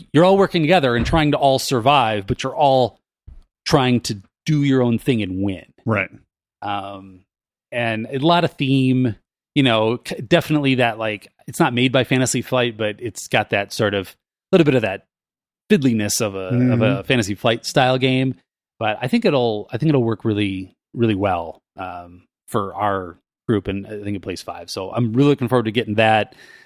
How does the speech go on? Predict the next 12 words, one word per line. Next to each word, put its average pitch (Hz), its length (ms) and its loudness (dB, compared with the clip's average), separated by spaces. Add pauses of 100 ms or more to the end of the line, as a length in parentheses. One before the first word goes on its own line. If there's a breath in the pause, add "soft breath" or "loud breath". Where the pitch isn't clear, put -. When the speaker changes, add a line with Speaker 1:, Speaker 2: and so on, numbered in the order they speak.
(220 soft breath)
Speaker 1:
And 143 80 2
like 143 120 6
I - 20 2
said, 131 160 4
all 135 180 4
three 160 220 0
of 147 60 -2
these 127 180 -2
games 139 360 2
are 117 120 -2
things 131 320 0
that 107 260 0